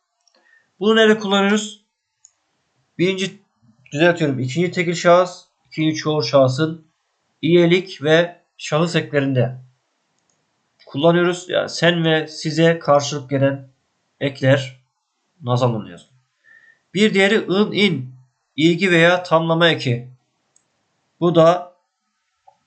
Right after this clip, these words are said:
Nazallı'nın ile yazılıyor. Ve bazı kelimeler ki bu kelimeleri biz bunlara aşina olmak zorundayız. Çünkü bunlar çokça kullandığımız kelimelerin içinde gelebilir.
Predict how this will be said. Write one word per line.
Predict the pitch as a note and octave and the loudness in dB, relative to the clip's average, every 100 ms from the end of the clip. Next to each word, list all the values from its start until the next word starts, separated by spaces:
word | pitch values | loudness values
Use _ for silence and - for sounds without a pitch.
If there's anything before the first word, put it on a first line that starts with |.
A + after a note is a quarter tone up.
| _ _ | _ _
Nazallı'nın | C3 D3+ D3+ E3+ C#3+ B2+ | 0 2 2 0 0 0
ile | |
yazılıyor. | B2+ D3+ E3+ F#3 F#3+ - _ _ _ _ _ _ | 2 2 2 2 2 -2 _ _ _ _ _ _
Ve | F#3+ G#3+ A3 A3 _ _ _ _ B2+ | 2 2 0 -8 _ _ _ _ -2
bazı | D3+ G#3+ G3 - | 2 4 2 -2
kelimeler | - F3+ E3+ D3 D#3+ - - _ _ | -6 -4 0 2 2 0 -12 _ _
ki | D3+ | -4
bu | F3 F#3+ - | 0 0 -2
kelimeleri | - D#3 D3+ D3 C#3+ F3+ F3+ | -4 -4 0 0 0 -2 -4
biz | D#3+ E3+ E3 - _ | -2 -2 -4 -16 _
bunlara | C#3+ D3 D#3+ D3 | -10 -2 2 4
aşina | C#3+ - D#3 | 2 -2 -4
olmak | C#3 B2+ | -4 -4
zorundayız. | C3 C#3+ D#3+ D#3+ D#3+ - _ _ _ _ _ _ | -4 -4 -2 -2 -2 -10 _ _ _ _ _ _
Çünkü | - F3 E3 F3 - _ _ _ _ _ C3+ | -8 -6 -2 -4 -4 _ _ _ _ _ -8
bunlar | C3+ D#3+ E3 | -2 -2 -2
çokça | - E3 E3 C3 | -4 -4 -4 -4
kullandığımız | C#3+ C#3 B2+ B2 - | -2 0 2 -2 -2
kelimelerin | C#3 C#3 C3 | -4 0 0
içinde | B2+ - D#3 | -2 -4 -4
gelebilir. | C#3 A#2+ G2+ - | 0 -2 -2 -10